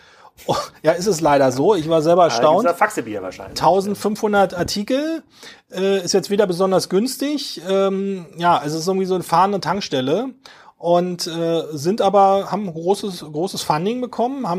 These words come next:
Speaker 1: eine Valuation von siebeneinhalb Milliarden, äh, sind auch in anderen europäischen Ländern aktiv, also sind relativ stark in U K,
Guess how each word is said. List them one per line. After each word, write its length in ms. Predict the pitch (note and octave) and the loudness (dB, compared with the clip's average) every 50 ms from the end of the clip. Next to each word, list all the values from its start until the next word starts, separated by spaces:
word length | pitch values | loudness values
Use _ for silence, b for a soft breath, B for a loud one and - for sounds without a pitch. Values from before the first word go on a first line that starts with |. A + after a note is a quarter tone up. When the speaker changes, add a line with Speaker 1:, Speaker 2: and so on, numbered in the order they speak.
| F#3+ | -2
Speaker 1:
eine 80 | F#3 F3 | -2 -2
Valuation 480 | F3+ F3+ F3+ E3+ D3 E3+ F#3+ - A3 G3 | -2 0 0 0 0 0 -2 -2 -6 -6
von 180 | - G3 F3+ D3+ | -4 -4 -4 -4
siebeneinhalb 400 | D3 F3+ G3 F3+ F3 F3+ F3+ - | -4 -6 -4 -2 0 0 0 -2
Milliarden, 640 | D#3 C#3 C#3 C3+ B2 B2 C#3 D#3 F#3+ B3+ D#4 E4 D#4+ B B B B B B B B B B | -2 -2 2 4 6 6 6 4 2 -8 -10 -12 -16 B B B B B B B B B B
äh, 240 | D#3+ E3+ F3+ F3 D#3+ | -6 0 2 2 0
sind 260 | - B2+ C#3+ A3+ B3 A#3 | 0 0 0 0 2 2
auch 120 | G3 - | 0 0
in 60 | F#3+ | -2
anderen 320 | F#3 E3 G#3 B3+ A#3+ F#3+ D#3+ | -2 -2 0 2 2 2 2
europäischen 680 | C#3 C#3+ C#3 B2+ C3 B2+ - C#3+ C3+ C3 - - B2+ | 2 0 2 0 0 -4 0 0 0 0 0 -2 -2
Ländern 280 | A#2+ B2 C3 B2+ B2 B2 | -2 -2 -2 -2 -6 -6
aktiv, 580 | A#2 A2+ - - - C3+ C3+ F#3 C4 C4+ - | -8 -10 -10 -10 -8 -6 -4 -4 -4 -6 -6
also 220 | C#3+ D3 C#3 C3+ C#3 | -4 -4 -4 -4 -4
sind 260 | C3+ D#3+ E3 D3+ - | -4 -4 -4 -4 -2
relativ 380 | C#3 D3 A3 A3+ A3 A3+ G3+ - | 0 2 2 2 2 0 -6 -8
stark 320 | - - D#3+ D#3+ F3 - | -2 2 2 2 2 2
in 160 | G3 F3 D#3 D3+ | -2 -6 -4 -6
U 60 | C#3+ | -6
K, 480 | - - D3+ C#3+ D#3 F3+ A#3+ D4 D4+ | -6 -4 0 0 2 2 2 -2 -4